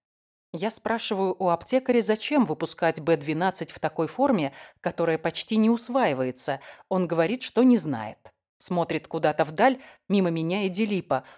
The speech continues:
Он явно не расположен вести беседу. Проходит неделя, и я понимаю, что ненавижу всё в нашем доме. Не посоветовавшись с Дилипом, я покупаю себе новый стол с новым стулом и снова сажусь за рисунки.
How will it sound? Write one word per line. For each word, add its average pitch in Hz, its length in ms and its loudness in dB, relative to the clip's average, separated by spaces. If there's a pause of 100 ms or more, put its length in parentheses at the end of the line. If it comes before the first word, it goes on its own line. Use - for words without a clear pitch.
Он 175 140 0
явно 240 360 2
не 185 200 2
расположен 170 600 -2
вести 151 380 -6
беседу. 127 560 -10 (1160)
Проходит 247 480 4
неделя, 233 500 4
и 254 60 2
я 220 220 0
понимаю, 214 460 2
что - 220 -2
ненавижу 190 600 0
всё - 360 0
в 147 120 -4
нашем 139 460 -2
доме. 117 380 -4 (640)
Не 185 140 -2
посоветовавшись 180 960 -2
с - 20 -16
Дилипом, 240 560 2 (260)
я 196 220 -4
покупаю 220 520 0
себе 190 300 0
новый 175 280 2
стол 247 300 0
с 254 120 -6
новым 214 280 2
стулом 151 540 -2 (260)
и 196 80 -4
снова 254 360 4
сажусь 202 400 0
за 190 100 4
рисунки. 156 680 -4